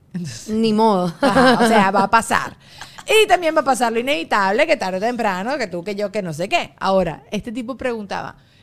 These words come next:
Speaker 1: ¿en cuán-, cuánto tiempo te tardas tú en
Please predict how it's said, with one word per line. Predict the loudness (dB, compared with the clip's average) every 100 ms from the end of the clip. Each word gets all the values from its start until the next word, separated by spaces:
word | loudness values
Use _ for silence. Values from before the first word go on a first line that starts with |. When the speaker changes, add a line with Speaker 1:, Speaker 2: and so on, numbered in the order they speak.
| _
Speaker 1:
¿en | -8 -2
cuán-, | 0 0 -4
cuánto | -8 -8 -8 -8
tiempo | -8 -8 -10
te | -8
tardas | -8 -8 -8 -10
tú | -6 -6 -6 _ _ _ _ _ _
en | -8 -8 -10 -14